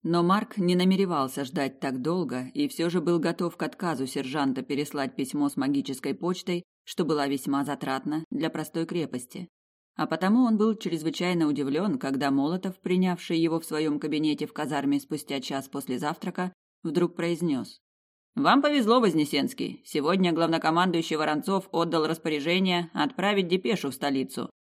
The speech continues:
Поэтому я могу добавить к ней ваше письмо. Оно при вас?» Удивлённый Марк кивнул и достал из кармана сложенный в четверо лист бумаги, жёлтый и дешёвый,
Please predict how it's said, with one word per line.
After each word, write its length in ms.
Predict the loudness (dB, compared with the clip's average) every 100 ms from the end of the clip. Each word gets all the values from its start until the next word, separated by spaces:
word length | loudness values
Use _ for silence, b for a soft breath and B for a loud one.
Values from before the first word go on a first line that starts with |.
| _ -2
Поэтому 420 | 2 2 4 6
я 180 | 6 6
могу 220 | 6 6
добавить 460 | 4 6 6 4 2
к 60 |
ней 340 | 2 4 2 -2
ваше 380 | 0 0 0 -2
письмо. 460 | -2 0 0 0 -6 _ -6
Оно 280 | -2 0 0
при 140 | 2
вас?» 320 | 2 2 0 -14 _ _ _ _ _
Удивлённый 560 | 2 6 8 8 8 8
Марк 360 | 6 4 0
кивнул 500 | -2 0 4 4 4
и 220 | 2 0 -2
достал 380 | -4 -4 -4 -4
из 120 | -2
кармана 400 | -2 2 2 0
сложенный 500 | -2 0 0 0 -2
в 60 |
четверо 380 | -2 -2 -2 -2
лист 260 | -2 -4 -4
бумаги, 500 | -2 0 0 -2 -4 _ _ -6
жёлтый 520 | 0 0 0 -2 -2
и 180 | -2 -2
дешёвый, 600 | -2 -2 -4 -4 -6 -10